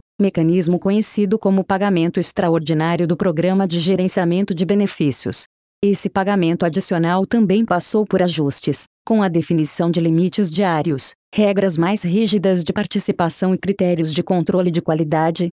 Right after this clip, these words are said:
para garantir maior eficiência e segurança nas decisões administrativas. Em novembro de dois mil e vinte e cinco, diante de um aumento de vinte e três por cento no volume de novos processos ao longo do ano, o I N S S instituiu ainda um comitê estratégico permanente.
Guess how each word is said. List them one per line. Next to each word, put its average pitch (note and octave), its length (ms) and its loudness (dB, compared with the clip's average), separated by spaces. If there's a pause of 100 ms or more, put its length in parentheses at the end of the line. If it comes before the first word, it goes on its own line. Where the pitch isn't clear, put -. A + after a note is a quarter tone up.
(140)
para E3+ 180 0
garantir D3+ 500 2
maior F3 360 2
eficiência F3 680 -2
e - 20 -2
segurança F#3 580 0
nas F#3+ 180 0
decisões F3 600 0
administrativas. G3 1300 0 (360)
Em A#3 120 4
novembro G3 500 2
de F#3 120 0
dois E3 260 2
mil G3+ 160 4
e F#3+ 40 2
vinte G3+ 280 0
e F#3 40 0
cinco, F#3 460 0 (200)
diante F#3+ 360 2
de F3+ 100 -2
um G#3 80 4
aumento F#3+ 400 0
de F#3 120 0
vinte G#3 260 0
e F3 60 0
três D3 320 0
por F3 140 -4
cento F#3 340 -2
no F#3 100 2
volume E3+ 420 2
de E3 140 0
novos E3+ 380 -2
processos E3+ 640 -2
ao F#3 100 2
longo F3+ 300 2
do F#3 140 0
ano, D3+ 240 0 (180)
o A3 80 2
I G#3+ 60 4
N F3+ 320 2
S F3+ 340 0
S F#3 280 -2
instituiu F3 440 0
ainda E3 320 2
um F#3+ 100 2
comitê E3 380 0
estratégico E3 840 -2
permanente. F#3 760 0